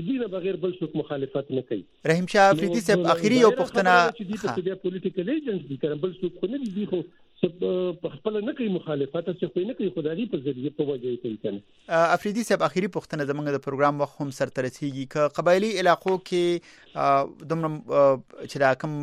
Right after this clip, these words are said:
Speaker 2: آه، هلې ځلې روانې دي او په اولنۍ مرحله کې چېرته دغلته د عدالتونو، آه، واک غځولی کېږي، نو تاسو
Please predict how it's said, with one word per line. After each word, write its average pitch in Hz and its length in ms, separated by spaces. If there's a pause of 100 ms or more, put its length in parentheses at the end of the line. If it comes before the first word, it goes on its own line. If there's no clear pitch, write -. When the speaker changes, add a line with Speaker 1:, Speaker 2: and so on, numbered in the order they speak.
(480)
Speaker 2:
آه، 131 540 (540)
هلې 160 220
ځلې 160 240
روانې 131 360
دي 131 100 (180)
او 147 380 (440)
په 165 140
اولنۍ 156 420
مرحله 147 280
کې 156 180 (100)
چېرته 139 480
دغلته 139 360
د 135 100
عدالتونو، 131 840 (480)
آه، 127 240 (140)
واک 165 260
غځولی 127 460
کېږي، 135 300
نو 127 40
تاسو 160 360